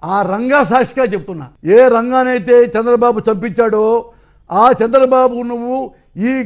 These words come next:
కాపుల్ని తీసుకెళ్ళి మొత్తం అప్పచెప్తున్నావంటే రంగా ఆత్మ క్షోభిస్తుంది. రంగాకి నువ్వు మహా, మహా పాపం చేసిన వాడు అవుతావు.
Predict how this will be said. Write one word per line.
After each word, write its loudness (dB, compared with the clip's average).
కాపుల్ని 0
తీసుకెళ్ళి -2
మొత్తం -4
అప్పచెప్తున్నావంటే -4
రంగా -2
ఆత్మ -4
క్షోభిస్తుంది. -4
రంగాకి 0
నువ్వు -4
మహా, 0
మహా 2
పాపం -2
చేసిన -4
వాడు -6
అవుతావు. -10